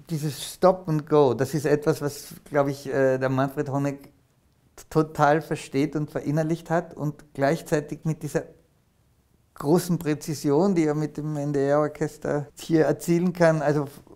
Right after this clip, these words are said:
verbinden muss. Das ist, und, und die Sänger müssen diese Lässigkeit und die musikalische Präzision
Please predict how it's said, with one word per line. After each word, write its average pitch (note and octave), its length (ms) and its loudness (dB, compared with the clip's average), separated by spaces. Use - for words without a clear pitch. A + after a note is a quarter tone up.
verbinden E3+ 540 2
muss. B2 320 -6
Das D#3+ 240 -2
ist, - 200 -6
und, E3 240 2
und D#3+ 220 4
die E3 60 4
Sänger F#3+ 400 6
müssen F3 400 2
diese E3 220 0
Lässigkeit D#3 760 0
und G3+ 280 4
die E3 200 -2
musikalische D#3 920 4
Präzision D#3 840 0